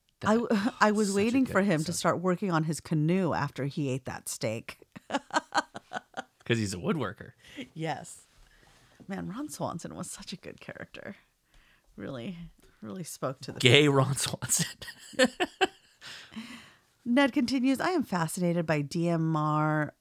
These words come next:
Speaker 1: Ham voip, and Arden mesh networks. Radios and computers, two things I
Speaker 2: Mm-hmm.
Speaker 1: love. I think I found my lane. I really want to build an all-star node.
Speaker 2: Okay.
Speaker 1: Just needs,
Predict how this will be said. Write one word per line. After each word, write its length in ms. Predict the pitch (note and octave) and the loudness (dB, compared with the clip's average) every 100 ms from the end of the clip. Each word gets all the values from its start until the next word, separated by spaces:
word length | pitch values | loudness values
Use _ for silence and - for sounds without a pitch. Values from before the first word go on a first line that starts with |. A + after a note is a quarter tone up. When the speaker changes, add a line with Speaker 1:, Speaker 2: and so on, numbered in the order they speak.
| - | -16
Speaker 1:
Ham 480 | - F3 E3 E3 D3+ | -6 0 2 2 0
voip, 420 | D3+ D3 D3 - - | 0 0 0 -2 -4
and 160 | C3+ - | -4 -2
Arden 640 | D3 D3 C#3+ C#3+ C#3+ C#3+ - - | 0 0 0 0 0 0 -4 -6
mesh 440 | D3 C3+ C#3 - D3 | 0 2 2 -2 -2
networks. 640 | A#2+ - E2+ C2+ - - - - - - - - | -4 -4 -6 -6 -8 -16 -20 -20 -20 -20 -20 -12
Radios 800 | D#3 D3+ E3+ F3 F3+ E3+ E3+ E3+ | -2 2 4 4 4 4 4 2
and 160 | D3+ | -2
computers, 800 | - C#3 - D#3+ D3+ D3+ D3 D3 - | -4 -10 -4 -2 2 2 0 -2 -8
two 240 | - C4+ A#3+ | -4 -2 -2
things 480 | C#3+ D#2+ C#2 - - | -2 -4 -6 -12 -6
I 120 | - D3 | -2 -2
Speaker 2:
Mm-hmm. 80 | C#3 | -2
Speaker 1:
love. 340 | - - - _ - - - | -6 -12 -14 _ -20 -20 -4
I 100 | F3 | 0
think 240 | F#3 A#3 D4+ | 2 0 0
I 80 | D4+ | 0
found 280 | G3 E3+ | 2 2
my 120 | D#3+ C#3+ | 4 2
lane. 520 | C3+ F2 C2 D#3 E3+ - - | 0 -4 -4 -8 -8 -10 0
I 120 | F3 D#3+ | 0 2
really 220 | G3+ D4 | 0 0
want 220 | B3 B3 | -2 -2
to 80 | A#3 | -2
build 340 | D#3 C3 B2+ | 0 0 -2
an 140 | C#3+ - | -4 -4
all-star 600 | C#3 C#3+ E3+ - - G#2 | 0 2 2 -2 -2 -2
node. 460 | F#2+ - - - - _ _ - | -4 -6 -10 -14 -20 _ _ -2
Speaker 2:
Okay. 240 | F3 D3 G#3 | 0 0 0
Speaker 1:
Just 340 | - A#3 - - | 0 0 0 -2
needs, 320 | G#3 G3+ - | 0 0 -6